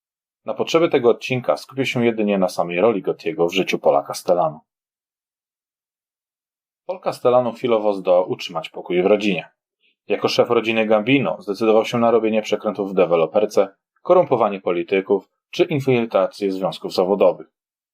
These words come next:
Wpływ mafii na związki zawodowe w tamtych czasach był kolosalny. Kto trzymał w garści związki, rządził tak naprawdę krajem.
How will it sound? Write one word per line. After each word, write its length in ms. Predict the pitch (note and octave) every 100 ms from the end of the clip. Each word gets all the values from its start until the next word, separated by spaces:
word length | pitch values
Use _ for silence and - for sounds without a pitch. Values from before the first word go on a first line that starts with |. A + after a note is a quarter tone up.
| _ _ -
Wpływ 180 | E3
mafii 340 | E3 F#3 - G2
na 100 | F#2+
związki 400 | F#2+ A2+ G#2+ G2
zawodowe 440 | G2+ G2+ A#2 B2
w 80 | F#2
tamtych 380 | G#2 F#2+ G2+ -
czasach 500 | A#2 G#2 - G#2 -
był 200 | A#2 A2+
kolosalny. 680 | - A#2+ A#2 C3 G#2+ E2 - _ _ _ _
Kto 180 | - G#2+
trzymał 300 | - G#2 F#2+
w 60 |
garści 360 | G2+ A2 - G#2
związki, 500 | G#2 G#2+ - F#2+ - _ _
rządził 300 | G#2+ B2 A#2
tak 160 | - G#2+
naprawdę 340 | G#2 F2+ E2
krajem. 360 | F2+ G2 D#2